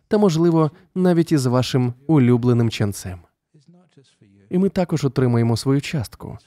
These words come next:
Чому ви даруєте людям ці яблука? Бо їх неймовірно багато. Інакше кажучи, той сад, який ви вирощуєте з лайна свого життя, призначений не тільки для вас. Він для всіх, хто вас оточує,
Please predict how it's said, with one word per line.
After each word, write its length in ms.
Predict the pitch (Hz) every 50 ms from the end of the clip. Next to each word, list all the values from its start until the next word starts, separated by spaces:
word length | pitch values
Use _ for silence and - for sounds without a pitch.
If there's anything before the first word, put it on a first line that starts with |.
| _ _ _ _ _ 143 _
Чому 280 | - - 208 208 226 226
ви 80 | 214
даруєте 500 | 208 175 175 165 165 160 165 156 - 147
людям 340 | 127 123 123 120 131 127 123
ці 160 | - - 175
яблука? 540 | 170 185 165 - - 101 95 - - 95 90 - _ _ _ 107 98 98 -
Бо 160 | 110 113 113
їх 220 | 107 113 107 -
неймовірно 580 | 120 117 113 110 110 107 98 104 104 98 110 107
багато. 540 | 110 120 117 139 151 135 - - 98 92 104 - _ _ _ _ 160 _
Інакше 380 | - 190 196 208 190 - - 175
кажучи, 600 | 156 - 170 165 147 139 127 - - 127 113 107
той 220 | 104 - 120 113
сад, 380 | 107 - - - 160 147 123 104
який 260 | 110 104 - 117 110
ви 100 | 101 107
вирощуєте 720 | 101 107 113 127 147 139 - - - 110 98 98 - 107 101
з 60 | 98
лайна 360 | 107 107 107 107 110 110 107
свого 280 | - - 107 104 104 101
життя, 500 | 98 101 - _ - 147 139 127 104 - - _ - _ _ _ _
призначений 600 | 190 175 165 151 160 165 165 156 - - 160 156
не 120 | 151 156 143
тільки 340 | - - 175 165 - 185
для 160 | 160 170 180 180
вас. 400 | 156 120 101 95 - - - - _ _ _ - - - - _ -
Він 180 | 123 123 123
для 140 | 110 110 110
всіх, 400 | 107 - - - - 151 143 113
хто 220 | - - - 120 104
вас 220 | 113 113 - -
оточує, 540 | 127 - 165 151 131 - - 107 90 82